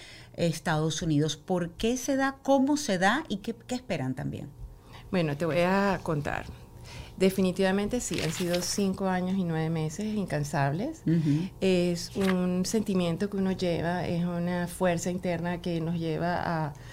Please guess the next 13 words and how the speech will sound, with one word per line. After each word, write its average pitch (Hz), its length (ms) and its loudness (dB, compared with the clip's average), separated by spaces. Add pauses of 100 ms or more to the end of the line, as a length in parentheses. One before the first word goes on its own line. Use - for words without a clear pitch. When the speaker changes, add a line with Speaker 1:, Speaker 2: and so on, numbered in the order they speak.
(180)
Speaker 2:
a 185 180 4
los 180 160 2
sitios 196 480 2
que 190 220 2
nos 170 220 0
ha 170 460 2 (160)
permitido 170 500 0
estar 170 400 2
y 190 60 -2
compartir 160 380 -2
con 170 140 -2
tanta 170 240 -2
gente. 180 400 0